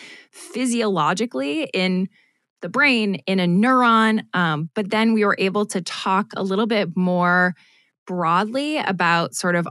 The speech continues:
our societal,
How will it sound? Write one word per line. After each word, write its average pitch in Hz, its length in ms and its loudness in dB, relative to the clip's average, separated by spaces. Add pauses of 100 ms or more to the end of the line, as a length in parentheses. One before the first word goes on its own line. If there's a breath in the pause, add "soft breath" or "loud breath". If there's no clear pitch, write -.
our 180 580 2 (340)
societal, 196 1300 0